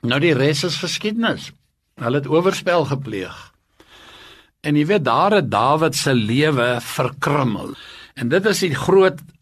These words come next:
gedagte, jy weet, in steede van dat hy op die slagveld is, die Here sê ons worstelstryd is nie se-, teen vlees en bloed nie,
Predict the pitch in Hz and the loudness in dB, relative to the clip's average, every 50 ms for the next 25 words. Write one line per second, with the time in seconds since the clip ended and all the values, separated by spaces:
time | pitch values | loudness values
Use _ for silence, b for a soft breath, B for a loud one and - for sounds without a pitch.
0 | _ - - - - - - - - - - - 143 113 98 104 117 143 160 147 | _ -20 -20 -20 -20 -20 -18 -16 -12 -8 -6 -4 -4 -4 -4 -2 -2 -2 -2 -2
1 | 151 147 - 117 101 98 101 107 107 113 113 - - 120 120 - - - 190 196 | -6 -8 -8 -8 -6 -6 -6 -8 -8 -8 -10 -10 -10 -10 -8 -8 -6 -2 -2 0
2 | 202 214 208 - - 165 151 147 139 139 139 135 123 131 - - 127 123 127 107 | 0 0 -2 -2 -2 -2 -2 0 -2 -2 -2 -2 -4 -4 -4 -6 -8 -8 -10 -10
3 | - - 185 214 226 - - 170 147 120 113 104 113 120 135 139 - B B B | -6 -2 0 0 0 -2 -2 -2 0 0 0 -2 -4 -8 -8 -8 -10 B B B
4 | B B B B B B B - 117 107 120 147 170 190 196 - - 185 170 - | B B B B B B B -12 -6 -2 0 0 2 2 0 0 0 -2 -2 0
5 | 135 139 135 - 104 110 151 165 165 - 180 147 135 - - 147 147 147 139 143 | -2 -2 -4 -2 -2 0 0 0 0 -2 -4 -4 -2 -2 -2 0 0 0 -2 -2
6 | 139 - - 170 160 - - 139 123 110 104 92 - - - 151 139 120 110 - | -4 -4 -4 -4 -4 -4 -2 -2 -2 -2 -4 -8 -10 -8 -4 -2 -2 -2 -2 -4
7 | - 139 147 147 135 139 123 110 101 110 165 214 208 208 202 135 135 143 | -6 -4 -2 -2 -2 -2 -4 -6 -4 -2 0 0 0 -2 -2 -2 -2 -2